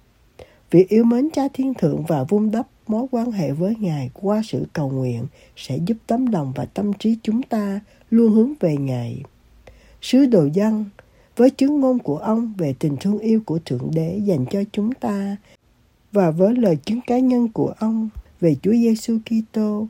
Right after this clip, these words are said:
đã bác bỏ niềm tin sai lầm rằng sự cứu rỗi có thể đạt được bằng những phương tiện khác ngoài đức tin nơi Chúa Giêsu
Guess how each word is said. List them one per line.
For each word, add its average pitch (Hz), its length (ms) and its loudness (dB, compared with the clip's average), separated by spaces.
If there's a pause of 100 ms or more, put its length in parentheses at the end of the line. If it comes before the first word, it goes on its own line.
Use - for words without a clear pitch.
(680)
đã 147 240 -2
bác 214 280 -2
bỏ 160 200 0
niềm 180 260 0
tin 226 300 2
sai 233 200 -2
lầm 143 300 -2
rằng 139 400 -4 (360)
sự 170 360 2
cứu 277 220 2
rỗi 156 280 -2
có 247 120 2
thể 185 260 -2
đạt 143 300 -2
được 147 220 -2
bằng 151 240 0
những 143 200 -2
phương 254 240 2
tiện 120 320 -2
khác 190 260 -6 (400)
ngoài 170 160 2
đức 170 140 0 (120)
tin 220 240 4
nơi 208 200 2
Chúa 226 120 2
Giêsu 208 440 0